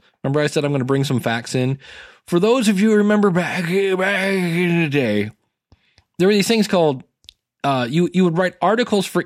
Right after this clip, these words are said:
e-zines, and at the bottom you would say, you know, "Dave Jackson is blah, blah, blah, and he's written this book, and he's a speaker and author, and yada, yada, yada."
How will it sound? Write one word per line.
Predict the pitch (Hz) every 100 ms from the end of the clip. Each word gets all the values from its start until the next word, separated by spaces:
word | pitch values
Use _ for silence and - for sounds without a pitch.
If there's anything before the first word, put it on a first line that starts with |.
| -
e-zines, | 165 190 160 120 85 101
and | 143
at | 156
the | 147
bottom | 202 226 156
you | 135
would | 127
say, | - 123 92 82 - - -
you | 160
know, | - 98
"Dave | - 127 131
Jackson | 147 135 - 202
is | 190 196
blah, | 170 247 226
blah, | 139 110
blah, | 117 110 92
and | 95
he's | 135 135
written | 147 180
this | 180 139
book, | 139 175 175
and | 160
he's | 151
a | 151
speaker | 139 143 135 135
and | 123
author, | 120 131
and | 117
yada, | 107 95
yada, | 95 87
yada." | 87 90 -